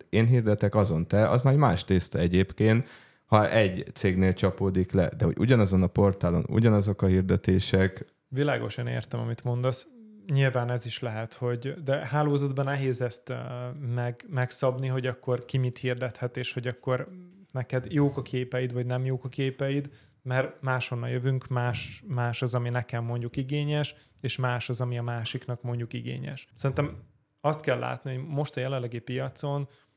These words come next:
Speaker 2: de akár a korábbin is, az a probléma, hogyha mondjuk hosszú távon van, mondjuk egy túlárazott ingatlan van fönt ne-, negyvenszer, vagy tök mindegy, tízszer, vagy ötször, már az is, ö, nem feltétlen jó.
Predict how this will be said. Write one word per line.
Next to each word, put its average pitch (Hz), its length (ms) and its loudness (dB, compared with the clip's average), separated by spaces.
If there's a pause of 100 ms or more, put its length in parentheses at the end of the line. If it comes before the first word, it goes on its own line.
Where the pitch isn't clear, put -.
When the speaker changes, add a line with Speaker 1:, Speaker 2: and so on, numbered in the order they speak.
(800)
Speaker 2:
de 127 100 -4
akár 120 240 -4
a 120 60 -6
korábbin 127 500 -2
is, 135 260 -4 (260)
az 156 180 2
a 156 80 0
probléma, 127 460 -4
hogyha 131 320 -2
mondjuk 135 280 0
hosszú 151 480 0
távon 123 420 -4
van, 120 140 -2
mondjuk 123 240 -4
egy 127 120 -4
túlárazott 127 760 0
ingatlan 127 420 -4
van 123 280 -6 (320)
fönt 127 340 -4
ne-, 135 200 -4
negyvenszer, 123 840 -2
vagy 120 140 -8 (140)
tök - 220 -12
mindegy, 120 280 -10
tízszer, 123 580 -4
vagy 113 160 -10
ötször, 117 420 -6
már 117 220 -8
az 117 120 -6
is, 131 280 -8 (140)
ö, 143 180 -12
nem 131 140 -4
feltétlen 143 480 -6
jó. 151 240 -4